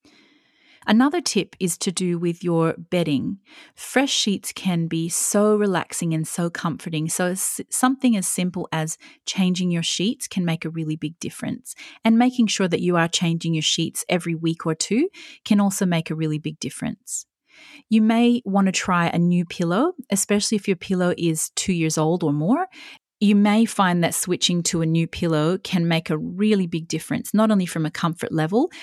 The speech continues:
but also you're not getting a buildup of bacteria and so on, which can be wreaking havoc on your health.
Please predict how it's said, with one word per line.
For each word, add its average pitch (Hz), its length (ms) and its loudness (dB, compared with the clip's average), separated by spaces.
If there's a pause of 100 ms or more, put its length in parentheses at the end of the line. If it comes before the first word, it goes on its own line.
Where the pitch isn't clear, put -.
(160)
but 185 100 4
also 175 300 4
you're 160 160 2
not 156 240 2
getting 156 260 2
a 147 80 2
buildup 151 520 -2
of 147 420 0
bacteria 156 560 0
and 156 160 0
so 151 140 0
on, 151 80 0
which - 200 -4
can 160 340 0
be 151 340 0
wreaking 151 320 -2
havoc 151 400 -4
on 147 120 2
your 143 120 2
health. - 400 -2